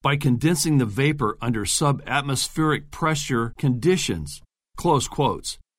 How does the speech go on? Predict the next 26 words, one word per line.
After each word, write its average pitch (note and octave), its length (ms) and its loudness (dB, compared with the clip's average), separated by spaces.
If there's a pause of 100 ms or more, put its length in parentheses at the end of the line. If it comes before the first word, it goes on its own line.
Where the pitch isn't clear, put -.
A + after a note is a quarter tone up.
(240)
What's A#2 200 0
also D#3 340 4
significant C3 640 0
about A2+ 300 0
that B2 280 0
is, G2+ 240 -4 (280)
besides D3+ 500 0
being B2+ 380 2
energy C#3+ 420 2
efficient, A#2 600 -2 (340)
the B2+ 80 2
new E3+ 160 6
technology C3 760 2
offers C#3 460 0
an B2 100 2
additional A#2+ 600 0
advantage. G2 680 -4 (360)
As G#2 160 -4
part F3 340 0
of D#3 60 0
the B2 80 0
process, C3+ 800 -2 (240)
the A#2 100 -2
water C3+ 400 2
actually C#3 480 0
undergoes C3 640 2